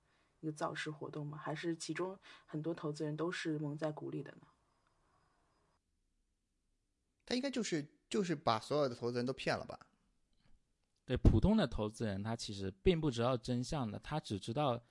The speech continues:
Speaker 3: 这个领域非常厉害，因为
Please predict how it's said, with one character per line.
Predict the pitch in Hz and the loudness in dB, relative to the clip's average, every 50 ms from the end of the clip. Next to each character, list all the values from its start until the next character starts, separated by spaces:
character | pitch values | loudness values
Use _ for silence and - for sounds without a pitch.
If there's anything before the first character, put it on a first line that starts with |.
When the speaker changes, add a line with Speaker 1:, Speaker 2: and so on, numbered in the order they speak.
| _ _ _ _ _ _ - | _ _ _ _ _ _ 0
Speaker 3:
这 | - 175 143 | 2 4 4
个 | 123 151 147 135 | 4 4 2 2
领 | 123 113 104 101 | 2 0 0 -2
域 | 101 117 120 110 | -2 0 0 -2
非 | - - - 156 | 0 0 0 0
常 | 156 143 113 98 98 | 0 0 -4 -4 -2
厉 | 104 113 113 | -2 -2 -2
害， | 110 131 117 95 98 - _ _ _ _ _ _ _ _ _ | -2 -4 -6 -6 -8 -12 _ _ _ _ _ _ _ _ _
因 | 123 123 | 2 2
为 | 127 127 120 104 | 4 4 4 2